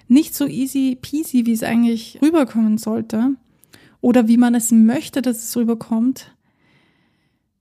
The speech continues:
Ja, und wenn man dann nochmal darüber nachdenkt, okay, um was geht's denn in dem Song und singe ich den denn wirklich so oder wie kommt denn das bei anderen an, dann hilft das auch nochmal ungemein,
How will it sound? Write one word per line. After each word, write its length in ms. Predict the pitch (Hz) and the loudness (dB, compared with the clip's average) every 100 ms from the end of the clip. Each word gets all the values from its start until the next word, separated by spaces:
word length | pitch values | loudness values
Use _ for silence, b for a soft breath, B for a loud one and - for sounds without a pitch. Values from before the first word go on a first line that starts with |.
| _ _ _ | _ _ _
Ja, 460 | 277 311 254 202 - | -2 0 0 -2 -4
und 140 | 254 233 | -2 2
wenn 100 | 240 | 4
man 120 | 254 | 4
dann 460 | 226 240 302 311 262 _ _ _ _ _ _ _ _ _ _ | 2 0 2 0 -4 _ _ _ _ _ _ _ _ _ _
nochmal 360 | 240 262 285 | 0 4 4
darüber 280 | 269 254 240 | 4 2 0
nachdenkt, 480 | 226 247 254 277 247 | 0 -2 -2 -2 -2
okay, 320 | 226 - 294 | -6 -6 -2
um 160 | 233 220 | 0 2
was 220 | 233 226 | 0 -4
geht's 220 | 277 285 | -6 -4
denn 200 | 254 240 | 0 2
in 80 | 226 | 4
dem 140 | 220 | 2
Song 400 | 226 - 226 233 | 0 -2 -4 0
und 160 | 254 226 | 2 0
singe 240 | - 262 | 0 2
ich 100 | 277 | 2
den 140 | - 226 | 0 2
denn 180 | 226 226 | 2 2
wirklich 280 | 254 254 | -2 -8
so 400 | - 226 240 277 | -6 -4 -2 -4
oder 420 | 262 233 226 226 247 | -4 -2 0 -2 -4
wie 160 | 226 | -10
kommt 260 | 240 - 254 | -4 0 0
denn 100 | 233 | 0
das 200 | 226 220 | -4 -6
bei 120 | 226 | -6
anderen 280 | 226 254 254 | -2 0 0
an, 360 | 226 226 262 262 b b b b b | 0 -2 -2 -4 b b b b b
dann 160 | 233 | -2
hilft 360 | 226 254 302 - | 0 0 -2 -4
das 140 | 240 | -6
auch 120 | - 233 | -4 -4
nochmal 380 | 233 - 226 | -4 -2 -4
ungemein, 800 | - 277 294 277 247 233 240 254 | -4 -2 0 2 0 0 0 -2